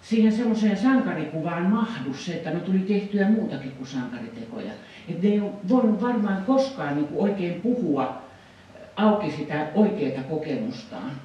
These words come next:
Ja sit näissä muistelmissa esimerkiksi, niin, niin tota, näistä telotuksista puhutaan aina joko eufemismein, puhutaan, että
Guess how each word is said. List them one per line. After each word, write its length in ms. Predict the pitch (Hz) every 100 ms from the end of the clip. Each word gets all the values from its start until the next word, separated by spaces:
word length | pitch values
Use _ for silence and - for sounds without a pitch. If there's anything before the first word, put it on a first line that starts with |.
| - -
Ja 80 | 165
sit 180 | 233 226
näissä 260 | 226 196
muistelmissa 720 | 233 285 - 180 156 151 151
esimerkiksi, 840 | 175 185 185 165 147 - 139 - 147
niin, 280 | 147 139 - - - - - -
niin 220 | 165 165 165
tota, 320 | 156 - 165 165 - - - 175
näistä 240 | 190 -
telotuksista 880 | 277 247 - 127 - - 127 - 123 - - - - 208
puhutaan 320 | 214 202 185
aina 240 | 240 262 196
joko 340 | 269 277 208
eufemismein, 960 | 196 196 - 247 247 - - - - -
puhutaan, 460 | 196 175 - 131 131
että 180 | 127